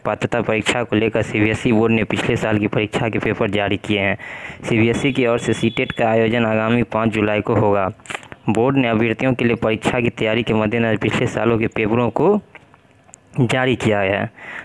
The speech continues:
तो पेपर जारी किया गया है तो कुछ भी हो सकता है, इसलिए अभी confirm नहीं होगा। जब तक confirm notification, official notification नहीं आ जाती, तब तक हम confirm नहीं हो सकते कि exam होगा कि नहीं होगा। चलिए, ये देखिए क्या है,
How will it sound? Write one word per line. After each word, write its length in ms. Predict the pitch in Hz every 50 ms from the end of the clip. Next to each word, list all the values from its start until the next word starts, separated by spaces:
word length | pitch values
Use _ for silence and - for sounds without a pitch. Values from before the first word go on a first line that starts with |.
| - - -
तो 600 | 110 104 104 104 104 104 104 104 104 104 - - _ - - -
पेपर 320 | 120 110 - - 120 117
जारी 280 | 113 120 117 120 127 123
किया 240 | - - 127 123 123
गया 220 | 120 123 123 120
है 120 | 127 120
तो 160 | 117 - 120 110
कुछ 260 | - - 117 - -
भी 60 | 120
हो 120 | 117 113
सकता 340 | 107 - 110 - - - 107
है, 200 | 101 104 104 110 - - - - - -
इसलिए 400 | 113 107 - 110 113 113 113 113
अभी 520 | 113 107 113 113 113 117 113 113 113 - - - - - - - -
confirm 320 | - 120 113 - - 131 123
नहीं 160 | 117 110 104
होगा। 180 | 101 98 101 101
जब 160 | - - - -
तक 160 | - 120 - -
confirm 380 | 113 113 113 - - 135 135
notification, 720 | 131 123 117 - 131 120 120 120 110 - 117 113 - 131 120 -
official 500 | 120 110 - - 120 - - - 156 156
notification 640 | 147 139 131 117 127 120 123 127 - 135 120 - 127
नहीं 260 | 120 117 117 135 143 131
आ 100 | 117 107
जाती, 380 | 104 104 104 - - 131 143 139 - - - - -
तब 80 | 123 110
तक 160 | - - 120
हम 140 | - 127 120
confirm 380 | 110 113 110 107 - - 120 117
नहीं 180 | 110 110 113
हो 60 | 107 104
सकते 260 | - 107 - 139 139
कि 80 | 143
exam 300 | 127 107 101 107 107 107
होगा 260 | 104 110 104 107 110 110
कि 80 | 113
नहीं 140 | 110 104 101
होगा। 120 | 98 98
चलिए, 340 | 95 - - - 101 101 101
ये 80 | 107 104
देखिए 280 | 95 101 - - 101
क्या 200 | - - 101 98
है, 80 | 98